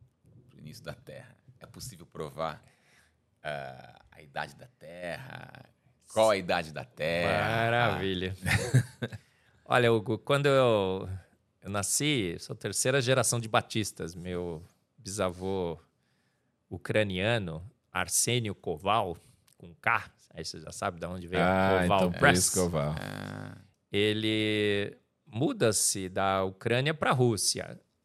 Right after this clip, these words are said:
Speaker 2: porque naquele tempo a Ucrânia é mãe da Rússia.
Speaker 1: É.
Speaker 2: Ele muda-se pra Rússia e deve ter encontrado uma russa linda, maravilhosa, né? Loirinha, olhos verdes. Fico imaginando minha bisavó como que era.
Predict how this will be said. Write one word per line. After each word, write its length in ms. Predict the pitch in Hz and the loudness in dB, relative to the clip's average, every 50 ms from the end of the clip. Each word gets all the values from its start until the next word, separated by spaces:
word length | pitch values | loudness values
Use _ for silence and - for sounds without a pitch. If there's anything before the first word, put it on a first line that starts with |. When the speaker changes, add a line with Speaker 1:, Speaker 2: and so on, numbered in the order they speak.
| _ _ | _ _
Speaker 2:
porque 320 | _ _ - - - 107 117 | _ _ -12 -10 -8 -6 -6
naquele 320 | 113 101 92 - 104 104 | -6 -6 -6 -6 -10 -8
tempo 320 | 107 - 123 131 151 139 120 | -4 -2 -2 -2 -2 -2 -2
a 60 | 107 | -2
Ucrânia 440 | 113 120 - 139 143 160 269 302 285 | -2 -2 0 0 0 0 0 -2 -4
é 60 | 254 | -2
mãe 300 | 185 131 127 135 151 143 | 0 2 2 2 2 4
da 120 | 120 101 | 4 2
Rússia. 540 | 90 - 98 92 87 - - - - 85 87 | 2 2 -2 -4 -2 -2 -2 -2 -4 -8 -10
Speaker 1:
É. 140 | - - - - - _ _ _ _ _ _ _ _ _ - | -12 -18 -20 -20 -20 _ _ _ _ _ _ _ _ _ -6
Speaker 2:
Ele 180 | - 113 120 135 | -4 -2 0 0
muda-se 480 | 123 117 117 110 110 113 104 - - | 0 2 0 2 2 2 2 2 0
pra 200 | - - - - | 0 0 0 2
Rússia 420 | 151 120 117 110 95 - - - - - - - | 2 2 2 2 2 0 -4 -4 -8 -16 -18 -20
e 120 | 135 156 | -14 -8
deve 200 | 185 214 254 - | -6 -6 -6 -6
ter 120 | - - | -8 -14
encontrado 460 | 240 - - 117 104 95 - 101 120 - | -12 -10 -8 -8 -4 -2 -2 -2 -2 -2
uma 140 | 190 - | -4 -8
russa 640 | - - - - 92 101 107 - - - - - 82 82 | -8 -8 -12 -10 -6 -4 -2 -2 -2 -2 -2 -4 -6 -10
linda, 480 | 82 92 110 110 101 92 85 78 80 | -8 -8 -6 -6 -6 -8 -8 -8 -8
maravilhosa, 800 | 80 82 82 85 87 85 82 73 80 80 82 82 80 69 - 85 | -6 -6 -4 -4 -4 -6 -6 -8 -6 -4 -4 -4 -6 -6 -10 -12
né? 100 | 85 87 85 | -10 -8 -8
Loirinha, 680 | 80 85 92 85 76 92 95 101 98 90 85 82 78 78 | -6 -6 -8 -8 -8 -10 -14 -14 -14 -16 -20 -20 -20 -20
olhos 280 | 82 87 90 82 80 - | -20 -20 -18 -18 -18 -12
verdes. 560 | - 95 98 104 101 92 85 85 78 - - _ | -8 -4 -4 -4 -4 -4 -6 -10 -12 -16 -20 _
Fico 120 | _ - | _ -16
imaginando 480 | 147 262 277 269 127 127 110 110 104 98 | -8 -6 -6 -4 -2 -2 -2 -2 -4 -4
minha 200 | 95 95 92 90 | -6 -8 -8 -8
bisavó 480 | 87 104 98 98 90 85 90 90 80 76 | -8 -6 -4 -4 -4 -2 -4 -6 -6 -6
como 260 | _ - 90 92 90 | _ -18 -20 -20 -16
que 140 | _ - 85 | _ -6 -4
era. 260 | 80 87 - - | -4 -4 -4 -6